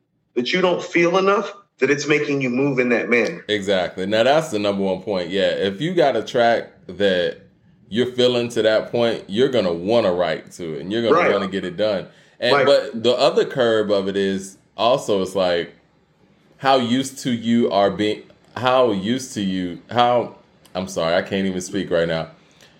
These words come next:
Speaker 2: How acquainted with the studio are you? You know what I mean? Like, if you're new to the studio, you might take that whole four-hour block to record that one song.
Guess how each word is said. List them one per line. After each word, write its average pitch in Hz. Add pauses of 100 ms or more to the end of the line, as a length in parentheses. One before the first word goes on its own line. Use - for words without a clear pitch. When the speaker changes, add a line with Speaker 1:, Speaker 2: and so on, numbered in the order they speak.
(160)
Speaker 2:
How 147
acquainted 123
with 104
the 92
studio 87
are 64
you? -
You 92
know 95
what 101
I 101
mean? 107
Like, 98
if 101
you're 165
new 143
to 143
the 127
studio, 131
you 123
might 123
take 110
that 104
whole 101
four-hour 95
block 92
to 92
record 90
that 85
one 82
song. 101